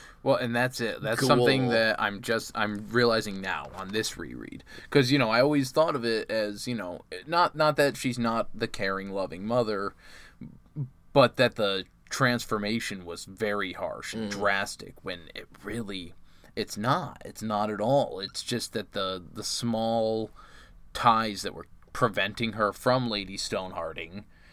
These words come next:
Speaker 1: are still there with her kids
Speaker 2: Yeah,
Speaker 1: alive
Speaker 2: exactly.
Speaker 1: and
Speaker 2: They're
Speaker 1: holding
Speaker 2: all
Speaker 1: her
Speaker 2: still
Speaker 1: back.
Speaker 2: alive right
Speaker 1: And
Speaker 2: now.
Speaker 1: that was the, also her children were her sanity. And so as soon as they were severed, she, what little there was, it just turns. So it's really cool that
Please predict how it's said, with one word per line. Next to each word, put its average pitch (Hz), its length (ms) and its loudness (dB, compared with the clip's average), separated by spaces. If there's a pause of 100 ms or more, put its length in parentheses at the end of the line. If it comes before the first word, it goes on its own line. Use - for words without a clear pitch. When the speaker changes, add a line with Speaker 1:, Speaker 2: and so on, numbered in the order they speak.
(280)
Speaker 1:
are 104 120 2
still 90 360 0
there 107 260 0
with 80 140 -10
her - 100 -10
kids - 220 -6
Speaker 2:
Yeah, 101 80 0
Speaker 1:
alive 95 100 -2
Speaker 2:
exactly. 98 440 -2
Speaker 1:
and 90 100 -4
Speaker 2:
They're 92 80 -6
Speaker 1:
holding 90 240 -2
Speaker 2:
all 92 60 -6
Speaker 1:
her 90 60 -4
Speaker 2:
still 95 180 0
Speaker 1:
back. 82 200 -2
Speaker 2:
alive 85 320 -2
right 95 240 -4
Speaker 1:
And 131 200 2
Speaker 2:
now. 113 40 -4
Speaker 1:
that 107 240 4
was 113 200 -4
the, 104 340 -2
also 120 480 2
her 110 180 0
children 110 840 -2
were 113 140 2
her 95 120 -4
sanity. 90 680 -8 (300)
And 117 160 -2
so 98 280 2
as - 100 -4
soon 117 240 -2
as 92 160 -10
they 113 240 0
were 110 140 -2
severed, 95 580 -6 (480)
she, - 220 -8 (460)
what 110 240 -2
little 104 340 0 (160)
there 92 180 -2
was, 120 420 8
it 98 100 -6
just - 220 -8
turns. 110 400 0
So 101 280 -2
it's 101 160 -8
really 143 240 4
cool 127 220 0
that 107 260 -2